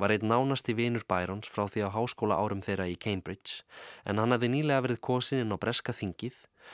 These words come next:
og hafði ef til vill áhyggjur af því að endurminningarnar innihéldu sögur af bernskubrekum þeirra félaganna sem gætu komið illa saman við ímynd hans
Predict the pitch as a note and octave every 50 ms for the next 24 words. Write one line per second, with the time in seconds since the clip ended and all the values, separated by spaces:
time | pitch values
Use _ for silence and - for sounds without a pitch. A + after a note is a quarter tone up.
0 | - - - _ A2+ A2+ A#2 A2 - G#2 C#3+ E3 - - - C3+ C3 - - -
1 | D3+ D#3+ C#3+ C3+ - - G#2 G2+ - - - D#2+ E2 G#2+ _ - - - - -
2 | - - F2+ G2 G#2+ A#2 - A#2 A2+ A2+ G#2+ G2+ F#2 - F#2+ F#2 - G#2+ F#2 -
3 | A2 A#2 A#2 A2+ A2+ A2+ G#2 - G#2+ - - - G#2+ G#2 G#2+ A2 A2 A2 G#2 -
4 | _ B2 B2+ D3 D3+ - - - A2 - F2 F2 - - E2+ E2 - - F2+ F2+
5 | - - F#2+ F2+ E2 D#2 D2+ D#2 E2+ G2+ B2 B2+ _ _ - - - - - -
6 | - B2 A#2 - C#3 C3+ C3 - C3 - - B2+ B2 A2 - D#3 D#3+ - - D#3
7 | C#3 - - B2+ A2+ A2 A2+ B2 B2 A2 F#2+ F2+ - - B2+ C#3 C3 G#2+ F2 -
8 | - - F2 G2 G#2 -